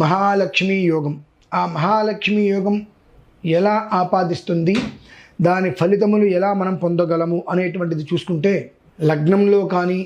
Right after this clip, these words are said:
ఏదైనా ఒక రాశి యందు కుజుడు, చంద్రుడు కనుక కలిసి ఉన్నట్లయితే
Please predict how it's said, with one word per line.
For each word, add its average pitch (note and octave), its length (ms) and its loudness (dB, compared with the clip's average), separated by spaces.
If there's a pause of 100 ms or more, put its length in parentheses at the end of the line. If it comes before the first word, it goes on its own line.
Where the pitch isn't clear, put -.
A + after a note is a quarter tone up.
(800)
ఏదైనా G3 520 2 (160)
ఒక D#3+ 100 -4 (160)
రాశి F3 380 2
యందు D#3+ 240 0 (360)
కుజుడు, F#3 360 4 (460)
చంద్రుడు F#3 400 4 (100)
కనుక E3+ 180 0 (120)
కలిసి F3 340 2
ఉన్నట్లయితే E3 520 -2